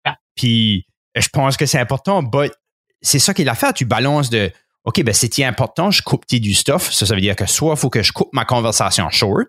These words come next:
Speaker 2: soit t'as
Speaker 1: Mm-hmm.
Speaker 2: moins de matière qui est donnée, ou que je la monte pour enlever les bouts qui sont moins intéressants, which qui est comme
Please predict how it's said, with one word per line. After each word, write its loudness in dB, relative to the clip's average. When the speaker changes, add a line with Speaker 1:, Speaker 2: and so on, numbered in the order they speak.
Speaker 2:
soit -2
t'as 0
Speaker 1:
Mm-hmm. 0
Speaker 2:
moins 2
de -6
matière -2
qui -2
est 0
donnée, 0
ou 0
que 0
je -2
la 0
monte 0
pour -4
enlever 2
les 0
bouts -2
qui -6
sont 2
moins 0
intéressants, -2
which 0
qui -2
est 0
comme -2